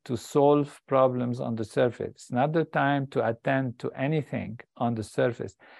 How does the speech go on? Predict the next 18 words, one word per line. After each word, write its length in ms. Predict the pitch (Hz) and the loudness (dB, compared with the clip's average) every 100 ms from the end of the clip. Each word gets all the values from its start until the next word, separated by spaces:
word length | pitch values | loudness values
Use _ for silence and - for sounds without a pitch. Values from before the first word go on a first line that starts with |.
| - - | -12 0
That's 300 | 143 156 160 | 2 2 2
why 240 | 160 160 | 4 4
we 140 | 147 | 4
call 260 | 143 151 147 | 2 2 4
it 160 | 139 - | 2 0
transcendence, 1080 | 139 127 - 151 135 123 135 123 95 - _ _ _ _ _ | 0 0 0 0 0 2 0 0 -4 -12 _ _ _ _ _
to 140 | 143 | 0
go 300 | 123 151 165 | 4 6 6
beyond, 680 | 156 156 143 160 160 113 107 - _ _ _ - 123 | 6 2 2 4 4 2 -2 -10 _ _ _ -12 -4
to 120 | 131 | -2
go 200 | 127 143 | 2 4
beyond 440 | 127 123 120 113 | 4 2 2 -2
fears, 520 | - 190 175 160 147 139 | 0 6 8 8 6 2
emotions, 1120 | 127 139 170 175 170 147 139 135 123 123 - - | -2 2 4 2 2 0 0 -2 -6 -12 -20 -6
uh, 60 | 120 120 | -2 0
responsibilities, 1400 | 135 - 127 - 117 156 202 185 180 165 156 151 143 131 | 0 0 -2 0 2 4 6 4 6 6 6 6 4 2
and 160 | 139 | 0
everything. 640 | 139 208 226 196 147 107 | 2 4 4 4 2 -4